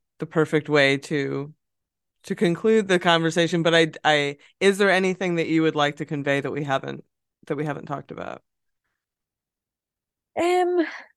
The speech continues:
Speaker 2: no, not really. I hear you mountain bike. I used to race B M Xs in the eighties. <laughs> I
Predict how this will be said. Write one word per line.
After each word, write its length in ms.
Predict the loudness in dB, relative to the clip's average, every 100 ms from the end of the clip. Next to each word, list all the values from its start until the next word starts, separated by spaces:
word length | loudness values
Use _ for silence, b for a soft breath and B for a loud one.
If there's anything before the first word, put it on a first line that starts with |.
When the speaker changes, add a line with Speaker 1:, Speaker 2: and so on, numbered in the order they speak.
| _ -2
Speaker 2:
no, 420 | 2 6 6 6
not 120 | 6
really. 340 | 8 10 10 8
I 60 |
hear 140 | 10 10
you 140 | 10
mountain 360 | 8 4 2 4
bike. 280 | 6 6 6
I 60 |
used 160 | 6 6
to 80 | 6
race 280 | 8 6
B 160 | 2 4
M 80 | 4
Xs 560 | 2 0 -2 0 0 -4 -4
in 100 | 2
the 120 | 4
eighties. 480 | 6 4 2 -2 -8 _ _ b b _
<laughs> 60 |
I 60 | -6